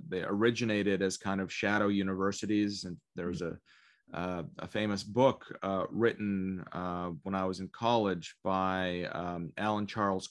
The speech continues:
Speaker 1: Kors, who's a, a Penn professor, and Harvey Silverglade, a civil libertarian lawyer in, in Boston. Uh, they, they ended up founding the Foundation for Individual Rights and, uh, Education, which now became, uh,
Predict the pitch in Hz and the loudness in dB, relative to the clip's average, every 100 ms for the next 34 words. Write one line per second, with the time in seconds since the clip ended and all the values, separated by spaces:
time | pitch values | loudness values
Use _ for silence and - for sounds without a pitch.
0 | - 117 113 107 101 92 101 85 90 85 | -2 2 6 6 4 2 -4 -2 -2 -4
1 | - 92 - - 104 101 92 - _ _ | -8 -10 -8 -4 0 0 -2 -8 _ _
2 | _ - 104 101 98 95 92 90 - 90 | _ -6 -2 2 2 2 0 0 -2 -6
3 | 90 95 110 104 - 123 113 98 95 87 | -4 0 0 0 2 4 4 2 0 0
4 | - 104 101 95 90 - 101 98 90 85 | -2 0 2 0 -2 0 0 0 -2 -6
5 | _ _ - 104 107 95 87 87 - 85 | _ _ -4 2 4 4 2 -4 -6 -8
6 | 87 104 113 - 95 90 - - - _ | 0 2 2 0 -4 -4 -10 -20 -20 _
7 | 85 92 92 92 107 104 - 113 117 101 | -4 -2 0 2 2 2 4 4 4 2
8 | - 107 113 104 98 95 98 101 104 110 | 2 2 4 2 0 0 0 2 2 2
9 | - 101 101 101 98 95 98 95 98 98 | -2 -4 -2 0 0 0 2 2 4 2
10 | 92 - - 98 92 87 - - 85 82 | 0 -8 -6 -4 -4 -6 -10 -8 -6 -4
11 | - 101 101 151 165 - 98 92 85 - | -4 -2 0 4 4 4 0 -2 -6 -6
12 | 98 92 87 98 90 87 80 85 85 | -4 -2 -2 -4 -4 -4 -6 -6 -6